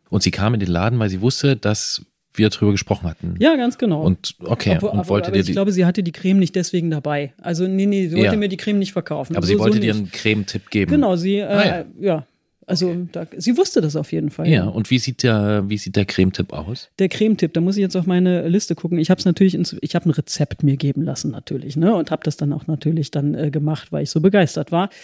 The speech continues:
Speaker 2: Und das Rezept habe ich mir nicht im Kopf, sondern in der Dose, äh, <laughs> zusammengerührt oder eben hier vor mir liegen. Das lese ich jetzt mal vor. Das sind vier Esslöffel Shea-Butter, zwei Teelöffel Kokosöl, ein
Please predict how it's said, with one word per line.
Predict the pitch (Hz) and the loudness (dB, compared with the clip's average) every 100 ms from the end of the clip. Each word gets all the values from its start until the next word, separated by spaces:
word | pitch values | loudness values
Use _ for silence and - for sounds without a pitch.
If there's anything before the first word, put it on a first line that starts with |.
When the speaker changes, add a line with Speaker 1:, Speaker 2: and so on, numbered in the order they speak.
| - - _ | -20 -20 _
Speaker 2:
Und | - 190 190 202 185 | 2 2 2 0 -2
das | - | 0
Rezept | 185 196 - | -2 -2 -2
habe | 185 | -4
ich | 170 | 0
mir | 185 | 0
nicht | 175 | 0
im | 170 | -4
Kopf, | - 202 - 208 | -2 -4 -4 -6
sondern | 175 175 170 175 | 0 2 0 -2
in | - 160 | -4 -4
der | 160 | -2
Dose, | 151 180 190 214 320 339 - | 2 2 4 2 0 -2 -4
äh, | 196 175 175 - - | 2 2 2 -6 -14
<laughs> | 147 - | -16 -12
zusammengerührt | - 160 185 220 226 233 226 - | -6 -2 0 2 2 2 2 2
oder | 180 185 - | 0 0 0
eben | 165 170 | -2 -2
hier | 156 180 175 165 - | -2 0 0 -2 -6
vor | - 202 | 0 2
mir | 165 | 2
liegen. | 151 180 202 | 2 0 0
Das | 165 | -2
lese | 165 165 | -2 -2
ich | |
jetzt | 160 - | -4 -6
mal | 151 | -2
vor. | 180 170 - - - - | 2 2 0 -14 -12 -6
Das | 160 | -2
sind | 180 - - | -2 -4 -14
vier | - - 226 254 - - | -20 -2 2 4 2 -4
Esslöffel | 196 208 - 165 - - | -2 -2 0 -2 -2 -6
Shea-Butter, | - 202 190 156 151 147 160 214 277 _ _ _ _ _ | 0 2 4 2 -2 -4 0 0 -2 _ _ _ _ _
zwei | - 170 220 175 160 - - | -8 0 2 2 -2 -8 -10
Teelöffel | - 202 165 156 - 170 | 2 2 4 -2 -4 -6
Kokosöl, | - 220 175 143 - 151 175 277 _ _ _ | -2 -2 0 -4 0 2 2 -2 _ _ _
ein | - 190 151 | -2 0 -2